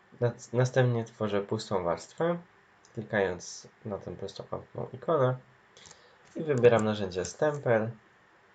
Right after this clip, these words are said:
e, i przybliżam zdjęcie. Będę teraz, e, niwelować, e, widoczne niedoskonałości, takie większe.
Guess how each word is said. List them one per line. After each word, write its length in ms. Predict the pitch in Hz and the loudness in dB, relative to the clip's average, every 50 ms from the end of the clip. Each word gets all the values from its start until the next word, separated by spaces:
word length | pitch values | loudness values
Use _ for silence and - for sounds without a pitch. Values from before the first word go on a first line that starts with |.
| - - - - - - - _ - - | -20 -20 -20 -20 -20 -20 -20 _ -8 -6
e, 420 | 113 110 110 110 110 110 110 107 - - | -4 -4 -4 -4 -4 -6 -6 -8 -8 -8
i 80 | - - | -8 -8
przybliżam 760 | - - 113 90 87 90 90 90 95 90 90 90 90 92 98 - - - - - - - _ - - - - _ - _ _ _ - - - - - - - - - - - - - - - | -6 -6 -8 -6 -6 -6 -4 -2 -2 -4 -4 -4 -8 -10 -12 -16 -20 -20 -20 -20 -20 -20 _ -20 -20 -20 -20 _ -20 _ _ _ -20 -20 -20 -20 -20 -20 -20 -20 -20 -20 -20 -20 -20 -20 -20
zdjęcie. 540 | - - - 90 85 87 87 - 117 117 123 - - - - - - - - - - - - - - - - - - - - - - - - - - - - - - - - - - | -20 -14 -10 -10 -8 -6 0 0 0 0 0 -4 -10 -18 -20 -20 -16 -14 -14 -14 -14 -18 -20 -20 -20 -20 -20 -20 -20 -20 -20 -20 -20 -20 -20 -20 -20 -20 -20 -20 -20 -20 -20 -10 -2
Będę 400 | 113 113 120 120 120 117 123 120 | 4 4 6 6 4 4 2 2
teraz, 680 | - - 113 107 107 107 107 107 110 110 - - - | 4 6 4 6 6 4 4 2 2 -2 -4 -4 0
e, 120 | - 113 107 | 0 2 2
niwelować, 840 | 107 107 107 101 107 104 104 98 101 101 101 101 - - - - - | 2 0 0 0 0 0 0 0 0 -2 -2 -2 -2 -2 -2 0 2
e, 280 | 113 107 107 104 104 98 104 | 2 0 2 0 -2 -6 -8
widoczne 580 | 107 98 - 98 98 - - 98 95 92 95 98 101 | -8 -2 0 0 0 0 0 2 2 2 2 0 -2
niedoskonałości, 1040 | 98 92 95 - - - - 98 104 120 151 180 196 185 - - - 139 139 135 135 135 - - - | -6 -12 -12 -16 -16 -12 -6 -2 0 2 2 2 2 0 -4 -10 -6 -4 -4 -4 -4 -8 -12 -14 -12
takie 280 | - - - - 98 101 | -12 -8 -4 -2 -2 -2
większe. 480 | 135 151 156 147 - - 131 123 123 | -2 -4 -4 -4 -2 0 2 2 0